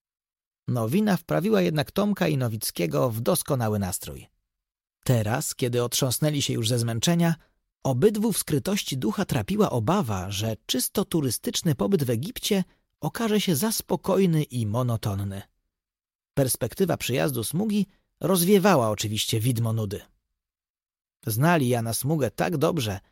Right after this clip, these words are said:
tyle wspólnie przeżyli i wciąż się czegoś nowego o nim dowiadywali w każdej kolejnej wyprawie.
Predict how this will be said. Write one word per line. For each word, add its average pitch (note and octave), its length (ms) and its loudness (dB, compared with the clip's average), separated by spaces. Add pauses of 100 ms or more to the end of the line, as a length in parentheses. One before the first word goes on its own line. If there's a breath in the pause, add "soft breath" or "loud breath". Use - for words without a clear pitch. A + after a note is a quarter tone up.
(320)
tyle D3+ 320 4
wspólnie A2+ 420 -6
przeżyli B2 520 -2 (260 soft breath)
i D#3 120 0
wciąż A3 360 2
się - 180 0
czegoś F3 280 0
nowego D#3 360 0
o D3+ 60 2
nim C#3+ 180 0
dowiadywali B2 640 0
w - 80 -10
każdej E3+ 400 0
kolejnej B2 420 -2
wyprawie. G2+ 480 -6